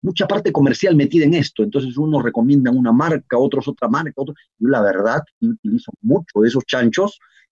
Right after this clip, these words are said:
y me va súper bien. Me va súper bien. Así que no, no es, eh, nada del otro mundo. Y los casos que voy a mostrar en adelante son casos hechos casi, no sé, la mitad con ese tipo de, de grapas, grapas baratas.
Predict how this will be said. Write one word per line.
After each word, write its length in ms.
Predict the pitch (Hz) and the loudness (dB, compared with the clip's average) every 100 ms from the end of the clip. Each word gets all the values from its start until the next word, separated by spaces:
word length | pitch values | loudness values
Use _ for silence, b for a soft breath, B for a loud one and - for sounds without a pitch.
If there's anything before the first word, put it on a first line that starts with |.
| - | 0
y 120 | 117 | 4
me 120 | 117 | 4
va 140 | 107 107 | 4 2
súper 300 | 175 190 160 | 0 2 4
bien. 340 | 120 82 78 _ _ _ _ _ _ _ | 4 2 -4 _ _ _ _ _ _ _
Me 140 | 110 113 | 0 2
va 120 | 135 | 2
súper 320 | 143 165 117 | 0 0 0
bien. 260 | 101 92 95 | 0 -4 -8
Así 200 | - - | -8 -4
que 120 | 139 | 0
no, 420 | 123 135 139 127 | 2 2 2 2
no 240 | 127 147 165 | 2 2 0
es, 440 | 156 - - 139 143 | -2 -6 -20 -16 -12
eh, 240 | 143 - 147 | -12 -12 -2
nada 300 | 127 143 156 | 0 2 2
del 160 | 127 | 4
otro 160 | 143 143 | 4 4
mundo. 120 | 180 | 4
Y 60 | 151 | 6
los 240 | 143 139 | 4 2
casos 280 | 214 190 170 | -2 -2 0
que 80 | 147 | 0
voy 120 | 175 | 0
a 60 | 165 | 0
mostrar 360 | 131 160 160 | 0 -2 0
en 80 | 135 | 2
adelante 540 | 113 117 151 170 330 - B B B | 2 2 2 2 0 -2 B B B
son 220 | - 147 | -2 0
casos 320 | 156 160 165 | 2 0 0
hechos 300 | 160 180 170 _ _ | 0 -2 -6 _ _
casi, 320 | 196 170 156 - _ _ _ _ | -4 -4 -6 -10 _ _ _ _
no 160 | 131 139 | 2 2
sé, 200 | 170 135 | 2 4
la 100 | 123 | 6
mitad 340 | 135 - 330 - | 4 4 -2 0
con 320 | 139 123 120 | 2 4 4
ese 220 | 139 151 - | 2 0 0
tipo 300 | 143 131 113 | 0 2 2
de, 240 | 101 101 | 2 0
de 120 | 107 | 0
grapas, 500 | 120 165 - - - - | 0 0 -4 -8 -10 -6
grapas 360 | 113 120 117 | -4 -4 -2
baratas. 380 | 110 117 - | 0 0 -2